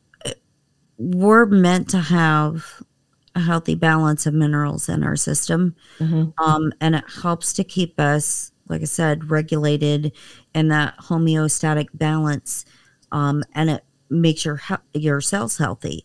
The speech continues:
Speaker 1: And so another thing for people is that, um, like, if you're one of those people that gets really stressed out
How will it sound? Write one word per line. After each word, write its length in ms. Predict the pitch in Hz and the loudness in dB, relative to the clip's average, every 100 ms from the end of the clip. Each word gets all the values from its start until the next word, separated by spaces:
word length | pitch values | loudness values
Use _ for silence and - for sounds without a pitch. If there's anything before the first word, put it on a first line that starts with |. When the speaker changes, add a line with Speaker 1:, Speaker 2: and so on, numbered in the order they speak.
| - | -4
Speaker 1:
And 200 | 151 147 | -2 0
so 640 | 160 143 139 135 139 147 - _ _ _ - | 0 2 0 0 -2 -6 -10 _ _ _ -4
another 380 | 160 170 185 | 0 0 -2
thing 340 | 175 165 156 151 | -2 -2 -2 -2
for 180 | - 147 | -4 -6
people 680 | - 156 - 143 143 139 - - - - _ - | -4 -4 -2 -2 0 -4 -8 -20 -20 -20 _ -2
is 240 | 147 - | 0 0
that, 420 | 160 147 - - - | 2 2 0 -10 -10
um, 540 | 147 151 143 139 131 147 _ _ _ _ - - _ _ _ _ _ _ - | -6 -4 -2 -4 -4 -6 _ _ _ _ -20 -20 _ _ _ _ _ _ -2
like, 240 | 165 160 | 0 2
if 220 | 165 160 | 0 0
you're 520 | 175 175 175 175 180 175 | 0 0 2 2 0 0
one 160 | 170 | 0
of 80 | 165 | 0
those 260 | 156 156 - | 0 -2 -2
people 360 | - 160 156 147 | -2 -2 0 0
that 160 | 143 | 0
gets 240 | 143 143 - | 0 -4 -4
really 320 | 143 143 147 | -2 -2 -2
stressed 460 | 139 147 151 - 143 | -2 -2 -2 -2 -2
out 280 | 143 147 | -2 -2